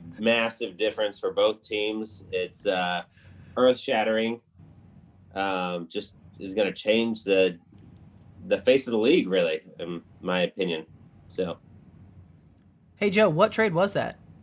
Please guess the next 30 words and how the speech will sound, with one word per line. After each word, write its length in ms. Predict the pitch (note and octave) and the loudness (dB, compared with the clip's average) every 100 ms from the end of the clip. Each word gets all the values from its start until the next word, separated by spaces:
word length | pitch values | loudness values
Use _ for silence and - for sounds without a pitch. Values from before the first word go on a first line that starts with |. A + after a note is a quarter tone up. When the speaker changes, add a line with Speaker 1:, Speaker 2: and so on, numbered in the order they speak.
| - - | -20 0
Speaker 2:
I 80 | E3 | 6
don't 160 | G#3+ | 6
know 160 | F3 E3+ | 6 4
if 60 | A#2 | 6
Speaker 1:
Uh, 80 | |
Speaker 2:
I 100 | A2 | 6
Speaker 1:
John 220 | D#3+ A2 C#3 | 6 6 8
Speaker 2:
understand. 240 | D3+ A2 A#2+ | 8 10 10
Speaker 1:
Wall. 300 | D3+ A3 - - - - | 8 6 -2 -20 -18 2
Yeah. 200 | A2+ - - - - - - - - F#2 | 4 4 -2 -20 -20 -20 -20 -20 -8 2
John 320 | G#2+ C3 D#3+ | 6 8 10
Wall 240 | A2+ B2+ | 10 8
for 140 | - A2+ | 4 0
Wes-, 300 | G2+ A2 - - - - - - | 0 0 -4 -20 -20 -20 -20 -6
uh, 220 | F#2 F2 | -2 -2
Russell 260 | G2 G2+ A2 | -4 -4 -2
Westbrook. 440 | F#2+ - F3+ A3 - - - - - - | -2 -2 -4 -4 -16 -20 -20 -20 -20 -4
Speaker 2:
Okay. 400 | D3 D#3+ F3 C4 - - - - - - - - _ - | -2 2 0 -2 -14 -20 -20 -20 -20 -20 -20 -20 _ -8
Speaker 1:
I 100 | B2 | 0
hope 220 | F3 D#3+ | 2 2
you 60 | B2 | 2
guys 220 | G2 F#2 | -2 -2
get 120 | F#2 | -8
that 140 | F2 | -8
sarcasm 540 | D#2 F#2 F2 E2 E2 E2 | -4 -6 -4 -8 -10 -14
because, 300 | E2 - - | -6 -2 6
Speaker 2:
<laughs> 680 | B3+ A3+ B3+ B3 A#3 - A#3 | 6 8 4 4 0 -2 4
Speaker 1:
like, 340 | A3 G#3 A3 - | 4 4 0 0
it 340 | G#3 E3 F3 | -4 -2 -4
just, 200 | C3+ C3 | -4 -12